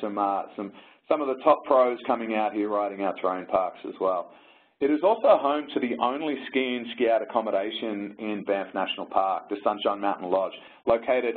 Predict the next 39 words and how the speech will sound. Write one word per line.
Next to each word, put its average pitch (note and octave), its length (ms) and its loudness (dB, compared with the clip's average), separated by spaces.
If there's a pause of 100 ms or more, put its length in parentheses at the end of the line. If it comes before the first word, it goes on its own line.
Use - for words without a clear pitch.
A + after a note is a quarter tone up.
up A#2+ 320 0
on A2 580 -2
the G#2 240 0
mountain. G2+ 540 -4
So A2+ 60 2
it's G#2 160 -2
quite C3 240 2
unique. A#2 340 -2 (340)
As A#2+ 140 2
you C3 100 -6
can A#2+ 160 -8
see, G#2+ 220 2
very B2+ 260 2
close B2 220 0 (120)
to A#2 60 2
the, G#2 360 -2
to B2 80 0
the G#2 200 -2
chairs. A#2+ 280 -2 (240)
It's - 140 -10
quite D3 260 6
unique C3 340 -2
because B2 300 0
it's - 240 -8
the A2 80 2
only B2+ 240 -2
one, B2+ 360 -2
and A2+ 120 0
it F#2 100 -6
will A2+ 300 0
ever G#2+ 240 0
be G2+ 160 -2
the G2+ 140 0
only F#2+ 260 -2
one. F#2 320 -2 (460)
So G#2+ 100 2
when B2 200 -4
that B2+ 220 0
mountain A#2+ 380 -2